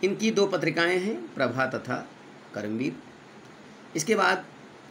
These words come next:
हिंदी साहित्य में का-, राष्ट्रीय काव्य धारा की प्रमुख कवयित्री के रूप में आती हैं सुभद्रा कुमारी चौहान। सुभद्रा कुमारी चौहान हिंदी साहित्य की प्रमुख कवयित्री थी। ये राष्ट्रीय काव्य धारा की प्रमुख कवयित्री थी।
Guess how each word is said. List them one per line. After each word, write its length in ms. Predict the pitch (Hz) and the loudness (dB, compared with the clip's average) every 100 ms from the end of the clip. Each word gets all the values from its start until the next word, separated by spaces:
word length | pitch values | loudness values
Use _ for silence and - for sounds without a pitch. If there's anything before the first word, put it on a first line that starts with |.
| - - | -18 0
हिंदी 240 | 165 185 - | 2 2 2
साहित्य 440 | 165 160 165 180 | 2 2 2 2
में 200 | 190 196 | 0 0
का-, 120 | 151 | 2
राष्ट्रीय 260 | 143 151 175 | 2 2 0
काव्य 260 | 151 139 | 0 0
धारा 280 | 110 117 139 | 0 0 0
की 200 | 143 - | 0 -4
प्रमुख 440 | - 147 170 185 - | -2 0 2 0 0
कवयित्री 480 | 131 147 147 233 | 2 2 2 -2
के 180 | 220 143 | 0 2
रूप 180 | 123 110 - | 2 -2 0
में 100 | 123 | 0
आती 260 | 110 113 110 | 0 -2 -6
हैं 500 | 113 156 - - - | -6 -8 -10 -18 -10
सुभद्रा 380 | 113 104 98 | -6 -6 -6
कुमारी 400 | 101 98 95 135 226 - - | -8 -8 -6 -8 -8 -16 -8
चौहान। 440 | 135 95 82 - - - - - - - - | -6 -6 -10 -16 -18 -20 -20 -20 -20 -18 -4
सुभद्रा 400 | 151 165 185 180 | 0 2 2 2
कुमारी 240 | 175 175 | 2 2
चौहान 580 | 165 170 151 165 180 - - - - - 143 | 2 2 4 4 2 -4 -12 -20 -20 -8 0
हिंदी 180 | 151 | 2
साहित्य 380 | 147 143 156 151 160 | 2 2 2 0 -4
की 60 | |
प्रमुख 260 | 147 143 143 | -2 -2 0
कवयित्री 480 | 131 131 127 165 170 | 0 0 2 0 0
थी। 260 | 185 233 - - - - - - - - - - - - - - 165 | -2 -6 -8 -20 -20 -20 -20 -20 -20 -20 -20 -20 -20 -20 -20 -4 2
ये 80 | |
राष्ट्रीय 300 | 151 156 202 | 2 2 0
काव्य 160 | 180 147 | 0 2
धारा 140 | 151 | 2
की 60 | 135 | 0
प्रमुख 220 | 143 127 | -2 -2
कवयित्री 440 | 131 120 120 156 165 | 0 0 0 0 0
थी। 280 | 180 254 | -2 -4